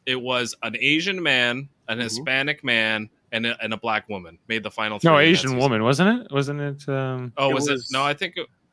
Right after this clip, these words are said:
Speaker 1: I think it was a black woman. It might have been an Asian woman, but, uh, maybe I'm wrong. Um,
Speaker 2: Well,
Speaker 1: pretty sure it was a black woman. But anyway, like, this is, like, I do think that that does change. The, and, and the thing is, in that season, they were,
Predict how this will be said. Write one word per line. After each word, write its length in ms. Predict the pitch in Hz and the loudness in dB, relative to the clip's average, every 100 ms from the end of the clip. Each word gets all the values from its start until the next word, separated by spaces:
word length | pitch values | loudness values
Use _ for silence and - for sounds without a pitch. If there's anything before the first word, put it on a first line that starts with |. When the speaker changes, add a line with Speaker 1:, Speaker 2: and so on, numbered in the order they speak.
| - | -12
Speaker 1:
I 60 | |
think 160 | 135 147 | -10 -6
it 40 | |
was 100 | 156 | -4
a 60 | 147 | -4
black 260 | 123 123 117 | 0 -2 -2
woman. 320 | 104 95 90 | -6 -6 -8
It 60 | |
might 140 | 110 151 | -4 -4
have 60 | 135 | -4
been 100 | 117 | -6
an 100 | 101 | -6
Asian 260 | 92 90 | -8 -10
woman, 260 | 90 90 90 | -12 -14 -14
but, 100 | 92 | -14
uh, 280 | 92 92 92 92 - | -14 -16 -16 -20 -10
maybe 140 | 113 | -6
I'm 100 | 107 98 | -6 -6
wrong. 120 | 82 _ _ _ _ _ _ _ _ _ | -14 _ _ _ _ _ _ _ _ _
Um, 340 | 110 101 92 - _ - _ _ _ | -10 -10 -10 -16 _ -20 _ _ _
Speaker 2:
Well, 80 | 120 | -2
Speaker 1:
pretty 160 | 180 | 0
sure 140 | 156 160 | 0 -2
it 40 | |
was 60 | 127 | -4
a 20 | |
black 200 | 117 104 | -2 -4
woman. 240 | 98 87 82 _ _ _ - - _ | -4 -18 -20 _ _ _ -20 -20 _
But 120 | 160 170 | 2 4
anyway, 300 | 208 131 92 _ _ _ | 4 2 -4 _ _ _
like, 140 | 147 143 | -2 -2
this 160 | 175 | -2
is, 160 | 185 156 | -4 -2
like, 240 | 160 143 - _ _ _ _ _ - | -2 -2 -8 _ _ _ _ _ -4
I 100 | 151 | -2
do 180 | 202 | -2
think 220 | 196 208 180 | -2 -2 0
that 200 | 175 - 127 _ | 0 -2 -12 _
that 240 | 156 151 | 0 2
does 260 | - 165 185 | 0 0 0
change. 840 | - - 202 285 139 117 135 - _ | -4 0 0 -2 -4 -6 -8 -12 _
The, 120 | 151 151 | -2 2
and, 340 | 160 175 160 | 4 2 -2
and 360 | - 143 147 156 | -2 -2 -4 -8
the 100 | 131 | 0
thing 200 | 196 214 | 2 4
is, 160 | 190 202 | 2 2
in 80 | |
that 180 | 151 147 | 2 2
season, 420 | 147 143 202 254 - | 2 -2 -2 -6 2
they 140 | 135 | 4
were, 260 | 214 202 | 4 2